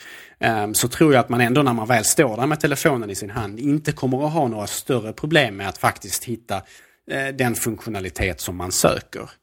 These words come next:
Eh, sedan så är, kommer ju det in det här med att man kommer förmodligen ha möjlighet att göra, fortsätta göra mappar och flera skärmar och de här sakerna så att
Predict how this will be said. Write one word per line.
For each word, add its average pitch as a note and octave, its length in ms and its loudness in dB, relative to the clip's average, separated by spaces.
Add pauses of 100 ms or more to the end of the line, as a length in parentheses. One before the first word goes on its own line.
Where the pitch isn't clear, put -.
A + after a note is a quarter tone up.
(420)
Eh, A#2 280 2
sedan A#2+ 320 2
så C3 120 0
är, C3 360 2
kommer C3+ 260 2
ju A#2 140 0
det A#2+ 80 2
in A2+ 120 0
det G#2 80 2
här A#2+ 180 2
med A2+ 180 -6
att - 120 -10
man A#2 180 -2
kommer B2 220 0
förmodligen G#2 380 2
ha G2+ 80 -6
möjlighet A#2+ 380 -2
att C3 100 -4
göra, B2+ 380 0
fortsätta C3 340 -2
göra A#2+ 180 2
mappar A#2+ 520 2
och A2 200 -8
flera A#2 300 0
skärmar A#2+ 500 0
och G#2+ 120 -8
de A2+ 120 -4
här G#2+ 100 -4
sakerna A2 480 -6
så - 120 -10
att - 120 -14